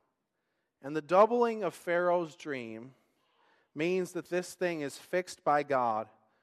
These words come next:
and God will shortly bring it about." The fact that you have two dreams, Pharaoh, that are essentially the same, indicates that it's fixed by God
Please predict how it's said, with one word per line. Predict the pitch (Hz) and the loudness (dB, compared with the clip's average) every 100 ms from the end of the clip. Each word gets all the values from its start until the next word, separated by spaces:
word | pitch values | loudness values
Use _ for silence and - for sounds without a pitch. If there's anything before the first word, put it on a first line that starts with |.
| _ _ - | _ _ -18
and | 127 | -12
God | 123 151 165 170 | 0 2 2 0
will | 139 | -6
shortly | - 165 156 147 135 | -8 -6 -6 -6 -10
bring | 131 135 127 | -10 -10 -10
it | 113 | -12
about." | 107 98 95 - _ _ _ _ _ _ _ _ _ _ _ _ _ _ _ _ _ | -12 -12 -12 -18 _ _ _ _ _ _ _ _ _ _ _ _ _ _ _ _ _
The | 156 | -2
fact | 208 208 226 | 4 4 4
that | 240 | 0
you | 214 202 | 0 4
have | 202 185 | 4 4
two | - 233 | -4 -4
dreams, | 190 196 196 165 143 | -2 0 0 -2 -4
Pharaoh, | 147 131 120 123 151 - _ _ _ _ - | -2 0 0 0 -4 -10 _ _ _ _ -2
that | 156 | -2
are | |
essentially | 151 185 185 185 180 | 0 0 0 0 -2
the | 170 147 | -2 -6
same, | - - - 175 139 139 - - _ | -16 -12 -2 0 0 -6 -12 -20 _
indicates | 190 214 226 - 208 190 190 | -2 2 2 4 2 2 -2
that | - 160 156 | -4 -4 -2
it's | 143 - | -8 -10
fixed | - 214 240 - 208 | -4 0 0 -2 2
by | 196 190 | 4 4
God | 175 151 131 127 | 4 4 2 -2